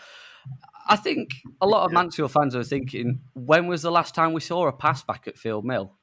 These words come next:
Speaker 1: I'm very much jogging my memory to even try and remember one. And like Clough said, it's not something that you practice in,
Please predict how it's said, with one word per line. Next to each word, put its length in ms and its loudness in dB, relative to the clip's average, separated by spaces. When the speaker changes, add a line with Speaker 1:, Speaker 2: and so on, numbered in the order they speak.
Speaker 1:
I'm 240 2
very 320 2
much 200 -4
jogging 260 -4
my 120 0
memory 280 -2
to 160 -10
even 360 -8
try 240 4
and 140 0
remember 460 0
one. 320 -2
And 100 0
like 220 4
Clough 160 0
said, 260 0
it's 180 -4
not 180 -2
something 420 -2
that 100 -6
you 100 -10
practice 640 -2
in, 460 -4